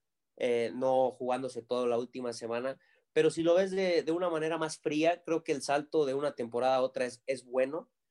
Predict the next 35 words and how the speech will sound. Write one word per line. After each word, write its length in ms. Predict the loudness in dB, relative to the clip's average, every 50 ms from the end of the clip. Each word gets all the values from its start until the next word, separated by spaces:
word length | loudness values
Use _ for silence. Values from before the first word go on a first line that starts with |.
| _ _ _ _ _ _
Y 260 | -8 -4 0 0 2
esperemos 480 | 0 2 2 2 2 4 4 2 0 -2
que 100 | -2 0
la 180 | 2 2 0 0
franquicia 500 | -2 -4 -6 -6 -8 -8 -4 -4 -2 -2
como 180 | -2 -2 -2
tal 200 | 0 0 0 0
siga 320 | -2 -6 -6 -4 -2 0 0
en 80 | 0
ascenso. 500 | -2 -2 2 2 2 2 2 0 -2 0
Sería 240 | 0 2 2 2 2
muy 180 | 2 2 0 2
bueno 300 | 2 2 2 2 0 -2
meterse 360 | -6 -6 -6 -6 -6 -6 -8
a 80 | -6
playoffs 460 | -4 -4 -2 0 0 0 0 -2 -6 -12
en, 160 | -12 -12 -14 _ _ _ _ _ _ _
en 160 | -8 -4 -4
esta 240 | -4 -4 -4 -6 -4
temporada 640 | -4 -4 -2 0 2 4 4 6 6 4 4 2 0
y 400 | -2 -2 0 0 0 -2 -4 -6 _
con 180 | _ 0 2 2
ese 180 | 2 2 2 2
aliciente 680 | 2 0 -2 -4 -2 0 0 0 0 0 -2 -2 -2
seguir, 460 | 0 0 -2 0 2 2 2 2 0 -4 _ _ _ _ _
seguir 360 | -6 -2 -2 -2 0 -2 -2
creciendo, 500 | 0 2 2 2 4 2 2 2 2 0
seguir 280 | 0 0 0 0 0 0
formando 420 | 0 0 2 2 0 0 0 -2
con 100 | -2 -4
las 140 | -4 -2 0
bases 300 | 0 0 0 -2 -6 -10
que 100 | -6 -2
ya 160 | -2 -2 -2
tienes. 420 | -4 -6 -8 -8 -10 -12 -14 -20